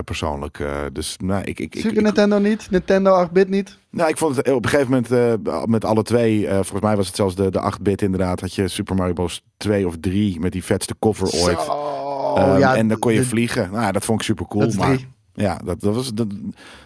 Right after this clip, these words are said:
Speaker 1: oké, vet. Eh, maar, maar heeft het me iets gebracht naast een mooie
Speaker 2: Super
Speaker 1: cover?
Speaker 2: Mario
Speaker 1: Nee.
Speaker 2: Brothers Super Show?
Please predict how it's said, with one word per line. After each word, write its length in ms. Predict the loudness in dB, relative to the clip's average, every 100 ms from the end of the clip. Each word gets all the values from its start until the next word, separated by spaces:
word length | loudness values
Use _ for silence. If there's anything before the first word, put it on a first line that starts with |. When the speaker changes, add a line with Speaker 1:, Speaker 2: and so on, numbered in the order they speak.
| _
Speaker 1:
oké, 320 | -4 -2 -2 -4
vet. 380 | -4 -4 -6 -6
Eh, 200 | -2 -2
maar, 340 | -2 -2 -2
maar 160 | -4 -4
heeft 160 | -4 -4
het 100 | -4
me 200 | -4 -4
iets 220 | -4 -4
gebracht 640 | -4 -4 0 0 0 -2 -2
naast 300 | 0 0 0
een 80 |
mooie 200 | 2 4
Speaker 2:
Super 220 | 4 4 8
Speaker 1:
cover? 140 | 10
Speaker 2:
Mario 140 | 10 8
Speaker 1:
Nee. 80 |
Speaker 2:
Brothers 280 | 6 4 2
Super 240 | -2 -4 0
Show? 280 | 2 2